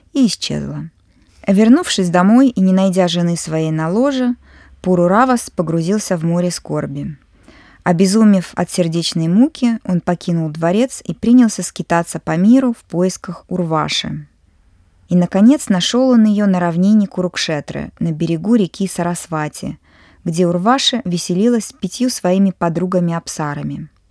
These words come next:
Увидев царя, они встали, чтобы уйти, но Пуруравас обратился к Урваше, пытаясь подольститься к ней. "Драгоценная моя, подожди,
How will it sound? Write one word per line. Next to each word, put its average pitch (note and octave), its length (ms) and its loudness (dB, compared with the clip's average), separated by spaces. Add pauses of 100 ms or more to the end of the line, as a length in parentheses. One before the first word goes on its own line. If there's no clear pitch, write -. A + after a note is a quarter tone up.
(320)
Увидев G3 420 2
царя, A3 420 0
они F3+ 240 0
встали, B3+ 420 0
чтобы G#3 340 -2
уйти, G3+ 480 -4 (220)
но E3+ 160 -2
Пуруравас F#3 680 0
обратился E3+ 600 -4
к - 100 -14
Урваше, F3+ 480 -2
пытаясь F3+ 460 -4
подольститься F3 840 -4
к - 120 -16
ней. D3 280 -8 (240)
"Драгоценная G3 760 2
моя, D#3 400 -4
подожди, F#3 640 -2